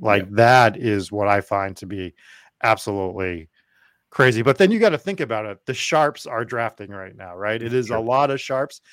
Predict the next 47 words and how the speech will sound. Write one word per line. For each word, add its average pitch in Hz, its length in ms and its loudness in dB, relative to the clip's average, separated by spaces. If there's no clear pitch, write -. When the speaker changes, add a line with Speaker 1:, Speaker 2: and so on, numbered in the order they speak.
Speaker 1:
And 135 400 0
this 147 400 0
here, 139 180 0
one 147 220 0
other 156 160 0
point 139 280 -6
I 139 40 -4
wanna 127 200 -4
push 127 200 -10
back 131 260 -8
on, 127 200 -8
and 107 80 -14
I'll 101 120 -10
talk 113 240 -12
about 104 200 -12
this 104 160 -20
more 101 180 -12
later, 110 480 -6
but 123 260 0
people 165 260 -4
are 147 80 2
talking 135 320 -2
about 117 220 -4
how 117 180 -2
the 113 100 -12
quarterback 117 520 -6
market 113 400 -8
is 110 200 -14
gonna 110 200 -14
scale 104 360 -8
down 107 460 -8
once 127 200 -4
we 139 80 -8
start 147 260 -4
drafting 151 640 -6
heavier. 165 480 -6
If 170 220 -8
the 156 100 -4
sharps 147 640 -4
are 185 240 -6
the 175 80 -6
ones 165 560 -8
that 127 160 -4
are 120 140 -2
allowing 120 540 -4
second 123 460 -8
round 120 520 -6